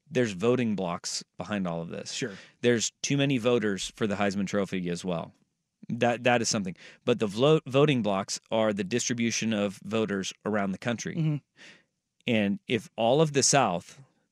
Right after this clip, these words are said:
Speaker 1: pools together and they say, "No, Jaden Daniels," which it kinda feels like we're trending that way,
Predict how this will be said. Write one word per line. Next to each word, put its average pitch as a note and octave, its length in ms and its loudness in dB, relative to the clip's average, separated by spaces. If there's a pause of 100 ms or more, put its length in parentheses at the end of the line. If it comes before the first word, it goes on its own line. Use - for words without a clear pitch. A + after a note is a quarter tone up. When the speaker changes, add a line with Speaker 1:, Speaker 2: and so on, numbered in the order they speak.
(140)
Speaker 1:
pools A#2+ 240 -2
together G#2+ 440 0
and F#2+ 140 0
they G#2 120 0
say, G2 260 0
"No, G2 360 0
Jaden G2+ 300 0
Daniels," G2+ 400 -2
which - 180 -8
it - 140 -10
kinda C3+ 260 -2
feels A2+ 280 0
like G#2+ 120 0
we're G2 100 -2
trending G#2+ 280 0
that A2+ 180 0
way, A#2+ 240 0